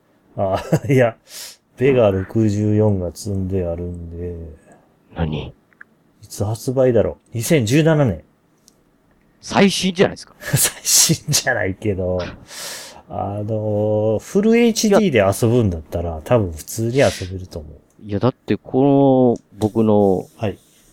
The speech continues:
Speaker 2: の、の、レオさんに教えていただいて、
Speaker 1: うん。
Speaker 2: 買ったやつは、多分そら十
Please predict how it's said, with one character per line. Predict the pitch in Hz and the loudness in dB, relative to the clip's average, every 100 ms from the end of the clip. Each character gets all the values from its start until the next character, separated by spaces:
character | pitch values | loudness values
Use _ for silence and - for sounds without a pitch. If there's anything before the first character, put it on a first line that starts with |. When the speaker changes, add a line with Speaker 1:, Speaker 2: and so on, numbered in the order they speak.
| _ _ _ - | _ _ _ -12
Speaker 2:
の、 | 107 - 104 | -10 -10 -8
の、 | 113 104 | -6 0
レ | 127 | 2
オ | 123 113 | 2 2
さ | - 117 | 0 0
ん | 117 117 113 98 - - | 0 -2 -4 -6 -10 -2
に | 143 | 0
教 | 139 | 2
え | 123 | 0
て | 127 104 | 0 -2
い | 101 | 0
た | |
だ | 90 | -2
い | |
て、 | - 60 - - _ _ 101 | -4 -8 -10 -12 _ _ -18
Speaker 1:
う | |
ん。 | 87 _ _ - | -18 _ _ -8
Speaker 2:
買 | - - | -6 -4
っ | |
た | 87 | -4
や | 80 | -4
つ | 76 | -2
は、 | 64 62 - _ _ _ _ _ _ _ _ _ _ _ _ _ _ _ | -2 -2 -4 _ _ _ _ _ _ _ _ _ _ _ _ _ _ _
多 | 143 | -2
分 | 117 92 | -2 0
そ | 98 | 0
ら | 87 | 0
十 | 107 135 143 143 139 139 | 2 4 6 6 6 2